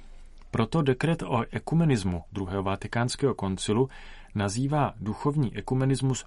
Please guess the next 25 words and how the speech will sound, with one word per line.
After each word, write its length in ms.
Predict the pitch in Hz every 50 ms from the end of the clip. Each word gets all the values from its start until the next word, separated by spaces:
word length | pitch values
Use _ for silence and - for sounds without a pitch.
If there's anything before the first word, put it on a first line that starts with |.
| -
duší 680 | 98 98 95 110 104 - - - - 95 90 90 - - - -
celého 520 | - - 107 98 95 98 98 95 110 123 -
ekumenického 760 | - - - 107 95 85 82 82 82 - - 92 85 85 90
hnutí. 420 | 90 101 110 117 113 - - - - - - - - - - - - - - - - - - - - - - - - - - - - - - - - - - -
To 100 | 104 95
bylo 180 | 117 143 160
zřejmé 460 | 143 127 127 131 135 139 147 147 147
již 240 | 147 151 147 139 -
v 80 | - -
počátcích 800 | - 110 104 - - 117 120 120 - - - - 98 - - -
ekumenického 720 | 113 - - 101 98 90 90 92 - - - 101 98 92 87
hnutí, 380 | 92 95 90 85 - 104 95
kdy 160 | 92 92 101
byl 280 | 92 107 107 104 101 95 - - - -
zaveden 560 | 101 107 107 101 110 104 113 113 113 110 110 - - -
týden 400 | - 110 101 98 95 104 104 104
modliteb 480 | 101 98 95 101 104 101 - 107 101 -
za 120 | 104 101
jednotu 320 | 98 95 104 104 - 123 117
křesťanů, 600 | - - 101 - - - 147 151 160 - - - - - - - - - - - -
což 180 | - 127 113
byla 200 | 123 143 139 131
sama 300 | 131 - 139 131 139 139
o 80 | 123 117
sobě 400 | - - 127 113 127 127 120